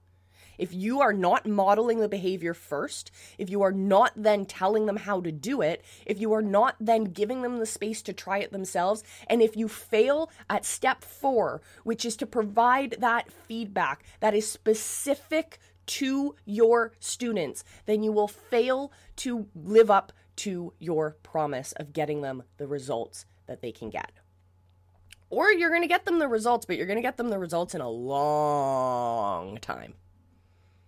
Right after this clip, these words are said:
I'm all about speed. I'm all about making sure that my people can get those results as quickly as they possibly can so that they can move on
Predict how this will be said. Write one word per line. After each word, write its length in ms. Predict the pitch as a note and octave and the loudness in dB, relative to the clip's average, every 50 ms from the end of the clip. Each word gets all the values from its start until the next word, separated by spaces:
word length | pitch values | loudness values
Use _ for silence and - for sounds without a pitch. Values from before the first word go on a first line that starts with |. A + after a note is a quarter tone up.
| _ _ _ - | _ _ _ -14
I'm 220 | - - D#3 G3+ A3+ | -6 -4 -2 0 0
all 140 | F#3 D#3+ D3+ | 0 -2 -2
about 200 | - B2+ - - | -4 -6 -8 -10
speed. 380 | - - - - G#1 - - - _ - - - - - | -12 -16 -16 -16 -18 -18 -20 -20 _ -20 -20 -12 -6 -4
I'm 160 | - D3+ G#3 | -2 0 0
all 140 | C4 C#4 C4+ | 0 0 0
about 180 | A#3+ A#3 G3+ | 0 -2 0
making 300 | G3 F#3+ F#3+ F#3+ G#3 G3+ | -2 -4 -4 -4 -6 -6
sure 240 | G#3 - - F3 E3+ | -6 -6 -6 -4 -4
that 120 | D#3+ - | -4 -6
my 200 | - D#3+ D3+ E3+ | -6 -4 -4 -4
people 400 | F#3+ - - F3 D#3+ - F#3+ F#3+ | -6 -6 -10 -14 -8 -6 -6 -6
can 160 | F#3+ - D#3+ C3 | -6 -8 -10 -8
get 240 | - C#3+ C#3+ - | -4 -4 -4 -2
those 240 | - F#3 F3+ F3 E3 | -2 -6 -6 -6 -6
results 360 | E3 D#3 C#3+ D3+ C#3 E3+ - - | -8 -6 -4 -4 -4 -4 -4 -8
as 140 | - - - | -12 -12 -14
quickly 640 | - - - - - G#3 G#3 G#3 - A3+ A3 A3 - | -14 -18 -14 -8 -4 -4 -4 -4 -4 -6 -6 -4 -4
as 160 | - F3 D3 | -6 -6 -6
they 100 | - D3+ | -4 -6
possibly 640 | C#3+ D3 - - - F3 E3+ - F#3 E3 E3 E3 D#3 | -6 -6 -6 -8 -6 -6 -6 -6 -8 -8 -8 -8 -10
can 360 | - - E3 E3 C#3+ A#2 A2+ - - - - - - | -10 -10 -8 -6 -6 -6 -8 -10 -16 -20 -20 -14 -8
so 100 | - A#3+ | 0 4
that 160 | G#3+ G#3+ G#3+ | 6 6 6
they 80 | B3+ | 4
can 240 | A3 C4 A#3 G#3+ G3+ | 0 0 0 2 2
move 260 | G#3+ A3 C4 C#4+ C4 | 2 2 2 2 0
on 340 | G#3+ F3+ F#3 G3+ B3 E4 F#4+ | 2 2 2 2 2 2 0